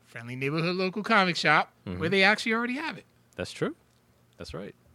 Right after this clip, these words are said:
Speaker 2: Big shout outs to Reagan at Rococo's.
Speaker 1: Yes.
Speaker 2: <laughs> But, uh, yeah, Fantastic Four. W-, uh, what are your thoughts of this reboot?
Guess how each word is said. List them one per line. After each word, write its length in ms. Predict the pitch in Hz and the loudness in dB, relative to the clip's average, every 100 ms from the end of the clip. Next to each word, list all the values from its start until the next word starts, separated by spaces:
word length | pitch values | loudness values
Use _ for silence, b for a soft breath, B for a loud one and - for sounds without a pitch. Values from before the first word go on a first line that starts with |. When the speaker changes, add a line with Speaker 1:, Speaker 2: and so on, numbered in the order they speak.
| _ _ _ _ | _ _ _ _
Speaker 2:
Big 120 | 90 - | -12 -6
shout 160 | 104 | -4
outs 120 | 104 - | -4 -4
to 120 | 104 | -6
Reagan 300 | 110 120 87 | -6 -6 -8
at 100 | 87 | -10
Rococo's. 580 | 87 90 117 123 80 - | -10 -8 -8 -8 -8 -10
Speaker 1:
Yes. 480 | 123 107 113 107 - 247 | -8 -6 -4 -8 -8 -8
Speaker 2:
<laughs> 60 | 175 B B B - | -8 B B B -4
But, 160 | 120 123 | 0 2
uh, 180 | 123 | 2
yeah, 280 | 117 156 175 | 2 2 0
Fantastic 540 | - 135 147 147 131 - | 0 -2 -2 -2 -4 -4
Four. 300 | 143 139 98 | 0 2 2
W-, 200 | 87 101 | -2 -6
uh, 360 | 101 101 104 104 | -4 -2 0 -2
what 200 | 110 233 | -2 -2
are 40 | 294 | -2
your 100 | 320 | 0
thoughts 260 | 120 101 | 0 0
of 100 | 98 | -2
this 180 | 92 - | -4 -4
reboot? 420 | 95 104 87 85 | -4 -4 -4 -6